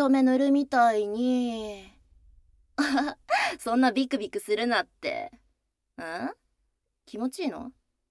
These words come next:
ザーメン塗られて興奮してるの？やっぱお前変態だね。<laughs> ああ。こんなに塗り込まれちゃったら、なかなか匂い取れないね。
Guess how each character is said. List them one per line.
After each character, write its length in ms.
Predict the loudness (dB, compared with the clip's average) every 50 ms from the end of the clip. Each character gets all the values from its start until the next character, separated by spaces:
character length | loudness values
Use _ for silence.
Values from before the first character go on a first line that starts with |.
| _ _ _ _ -8
ザ 160 | -4 -2 0
ー 100 | 0 0
メ 160 | 0 0 0
ン 80 | -2 -2
塗 100 | 0 0
ら 140 | 2 2 2
れ 100 | 2 2
て 140 | 0 -2
興 240 | -4 -2 -4 -2 -2
奮 200 | -2 -2 -2 -4
し 80 | -4 -2
て 140 | -2 0 0
る 80 | 0
の？ 320 | -2 -4 -6 -8 -12 -14 _ _ _ _ _ _ _ _ _ _ _ _ _ _
や 120 | -8 -8 -6
っ 60 | -4
ぱ 100 | -4 -4
お 60 | -4
前 240 | -4 -4 -4 -2 -2
変 220 | 0 0 -2 -2
態 180 | -4 -6 -6 -6
だ 120 | -4 -4
ね。 400 | -4 -2 -4 -4 -4 -6 -8 -10 -12 _ _ _ _ _ -20
<laughs> 1200 | -16 -10 -8 -6 -6 -6 -6 -8 -10 -14 -20 -20 -20 -14 -6 -2 0 2 2 0 -2 -4 -8 -10 -6
あ 1000 | -4 -2 0 0 0 0 -2 -2 -2 -2 -2 -2 0 0 0 0 -2 -2 -4 -6
あ。 60 | -10 _ _ _ _ _ _ _ _ _ _ _ _ _ _ _ _ _ _ _ _ _ _
こ 260 | -12 -8 -4 -4 -4
ん 120 | -4 -4 -4
な 160 | -4 -4 -4
に 100 | -4 -4
塗 160 | -4 -4 -4
り 100 | -6 -6
込 140 | -4 -4 -2
ま 160 | 0 0 0
れ 120 | 0 -2
ち 80 | -2 -2
ゃ 80 | -2 -4
っ 20 |
た 200 | -4 -6 -8 -6
ら、 360 | -4 -4 -4 -4 -4 -6 -10 _ _ _ _ _
な 160 | -14 -12 -8 -4
か 140 | -4 -4
な 100 | -4 -4
か 140 | -6 -6 -8
匂 260 | -6 -6 -6 -6 -6
い 60 | -8 -6
取 120 | -8 -6
れ 120 | -6 -6
な 160 | -6 -6 -8 -8
い 40 |
ね。 120 | -10 -12